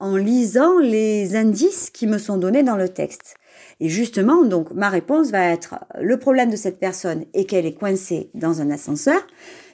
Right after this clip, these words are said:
Et puis, je vais noter les indices. Le mot indice, il est écrit dans la consigne, hein, juste au-dessus. Les indices, c'est, euh, le bouton rouge. Il y a toujours un bouton rouge dans les ascenseurs. Le bouton d'alarme.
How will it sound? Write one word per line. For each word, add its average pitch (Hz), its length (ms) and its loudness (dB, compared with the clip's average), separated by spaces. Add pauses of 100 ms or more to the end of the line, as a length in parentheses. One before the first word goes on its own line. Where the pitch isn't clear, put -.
Et 214 100 -2
puis, 330 300 4
je 233 120 0
vais 240 100 0
noter 240 480 0
les 320 320 2
indices. 233 560 2 (540)
Le 190 120 2
mot 214 240 0
indice, 202 540 0
il 214 100 0
est 196 120 6
écrit 196 240 -2
dans 208 140 -4
la 185 120 0
consigne, 185 680 -2
hein, 254 160 2
juste 240 280 -4
au-dessus. 190 600 -4 (500)
Les 214 240 4
indices, 233 580 2
c'est, 277 560 0
euh, 185 360 2
le 202 140 4
bouton 196 380 4
rouge. 262 380 2 (560)
Il - 40 -8
y 160 40 -6
a - 20 -6
toujours 240 320 -2
un 240 60 2
bouton 202 340 -2
rouge 196 160 -4
dans 180 140 0
les 175 160 0
ascenseurs. 175 680 -4 (420)
Le 180 120 2
bouton 185 320 -2
d'alarme. 233 580 2